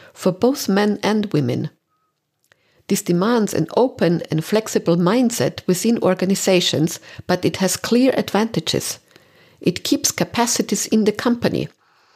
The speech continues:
and parenthood makes people grow in various ways. Christian also stressed that by breaking down outdated assumptions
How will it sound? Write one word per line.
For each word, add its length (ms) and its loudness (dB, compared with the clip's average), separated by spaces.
and 240 0
parenthood 640 2
makes 220 0
people 460 0
grow 280 4
in 180 0
various 480 0
ways. 400 -8
Christian 520 0
also 320 2
stressed 720 -4
that 200 -4
by 100 2
breaking 520 0
down 420 2
outdated 720 0
assumptions 720 0